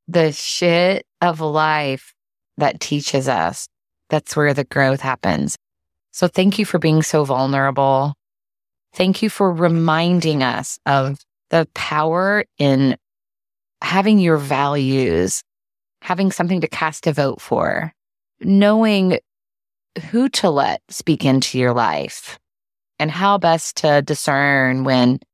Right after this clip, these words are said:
it's the right message, it's something you really need to hear. And then reframing, like, how powerful our minds are,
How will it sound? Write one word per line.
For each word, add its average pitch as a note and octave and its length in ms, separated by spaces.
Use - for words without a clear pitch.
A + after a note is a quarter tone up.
it's - 180
the D3 120
right C3 300
message, G#2+ 480
it's F3 120
something C#3 300
you B2+ 80
really C3 200
need C3+ 180
to C#3 60
hear. C#3+ 520
And G#3+ 160
then B3+ 220
reframing, E3 1080
like, E3+ 280
how C4 260
powerful F#3+ 1000
our E3 240
minds D#3+ 640
are, C#3 480